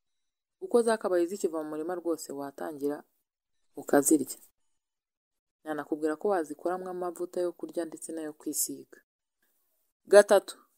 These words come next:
chia seed wazishyira mu mafunguro yawe ya buri munsi. Wazishyira mu ikawa ku bakunda agakawa, nawe utagakunda ntacyo gatwaye ku mubiri,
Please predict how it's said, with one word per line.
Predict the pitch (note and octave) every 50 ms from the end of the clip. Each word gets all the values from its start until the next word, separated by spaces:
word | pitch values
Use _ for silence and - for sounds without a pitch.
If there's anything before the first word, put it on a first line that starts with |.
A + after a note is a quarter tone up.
| _ _ _
chia | - - G#3 G#3+ A3+
seed | A3 - G3+ E3 D3+ E3
wazishyira | E3 E3 D#3+ D3+ D#3 D#3+ - - D#3 D#3
mu | D#3 D3+
mafunguro | D3 C#3+ - - - D#3 D#3 D3+ D3+ D3 D3+ D3
yawe | D3 D3 D3 C#3+ D3 D3 D3+
ya | D3+ D3
buri | C#3+ D3+ D3+ D#3 D#3
munsi. | D3+ D3+ E3 F3 F3 D#3+ - - - - - _ _ _ _ _ _ _ _ _ _ _ _ _ _ _ _ _ _ _ _ _ _ _ _ _ _ -
Wazishyira | D#3+ E3 D#3+ D#3 D3 D3+ - - D#3+ D3+
mu | D#3 D#3+
ikawa | F#3 G#3+ A3+ - A3 G#3+ G#3 G#3 G#3 G3+
ku | - F3+
bakunda | F3+ E3+ - - G3 F#3 F3
agakawa, | E3 E3 F#3+ F#3+ - - G3 G3 G3 F#3+ G3 G3 G3 G#3 - _ _ _ _ _ _ _ _ _ _ _ _ _ -
nawe | C#3+ D#3 E3+ F3+
utagakunda | F3+ - F#3+ F3 F3+ F3+ - - - F3 E3+ D#3+ D3+ D#3
ntacyo | D#3 E3 F3 D#3+ - - D3+
gatwaye | D3 D3+ - - D#3+ E3+ F#3
ku | F3+ - E3
mubiri, | D#3 D3+ C#3 C#3 C#3+ C3+ D3 D3+ E3